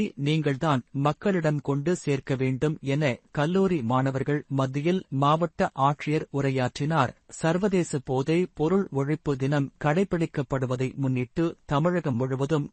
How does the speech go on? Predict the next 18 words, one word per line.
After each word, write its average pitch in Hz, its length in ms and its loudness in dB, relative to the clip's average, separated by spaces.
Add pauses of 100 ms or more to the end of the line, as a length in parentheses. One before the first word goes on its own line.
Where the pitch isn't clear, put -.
(140)
போதையில்லா 143 540 0 (320)
தமிழ்நாடு 160 560 2 (200)
இரண்டாயிரத்து 151 640 -2
இருபத்தைந்து 135 580 -2 (260)
விழிப்புணர்வு 143 720 -2
நிகழ்ச்சிகள் 135 500 -2 (140)
நடத்தப்பட்டு 143 640 -4
வருகிறது. 131 460 0 (420)
அதன் 135 340 4
ஒரு 135 100 6 (120)
பகுதியாக 151 580 4 (120)
கோவை 151 260 6 (100)
மாவட்டத்தில் 131 640 2 (240)
மதுவிலக்கு 160 520 4 (140)
மற்றும் 127 260 0 (200)
ஆயத்தீர்வை 147 480 2 (100)
துறை 135 220 4
சார்பில் 135 360 2